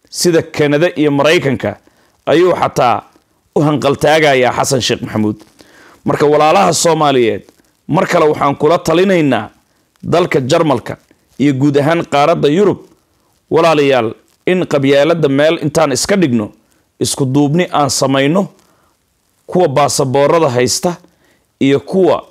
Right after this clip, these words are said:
magangeliyada siyaasadeed haysta, iyo kuwa sharciyada bini'aadanimada haysta,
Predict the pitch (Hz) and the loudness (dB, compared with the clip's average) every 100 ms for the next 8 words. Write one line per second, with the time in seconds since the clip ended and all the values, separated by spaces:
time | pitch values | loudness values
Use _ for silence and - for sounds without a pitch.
0 | _ _ _ _ 131 135 143 131 143 147 | _ _ _ _ -2 0 0 0 2 2
1 | 175 156 - 135 127 151 147 160 131 127 | 2 0 0 0 0 0 0 0 -2 -2
2 | - - - _ _ _ _ _ _ 135 | -2 -6 -6 _ _ _ _ _ _ 0
3 | 139 - 196 160 - _ _ _ _ - | 0 2 0 0 -2 _ _ _ _ -8
4 | - 127 - 147 170 165 120 127 131 - | -4 -4 0 0 2 0 -2 -2 -2 0
5 | 139 131 139 143 165 170 127 120 - 175 | 0 0 0 2 2 0 0 -2 -4 -6